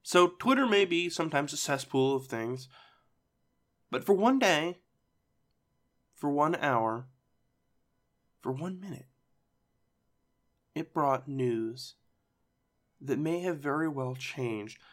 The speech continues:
someone's life, that may very well change the universe as we know it. Never doubt the actions of something that may seem insignificant to you. Never doubt the actions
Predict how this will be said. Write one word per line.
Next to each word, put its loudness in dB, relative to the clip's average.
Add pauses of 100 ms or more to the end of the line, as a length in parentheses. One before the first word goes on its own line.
(420)
someone's 2
life, -2 (280)
that 0
may 6
very 4
well -2
change -4 (1080)
the -12
universe -4
as -14
we -6
know -10
it. -16 (1500)
Never 4
doubt 2 (680)
the -6
actions -4
of -6
something -4
that -6
may -4
seem -4
insignificant -6
to -12
you. -8 (720)
Never 4
doubt 0
the -4
actions -4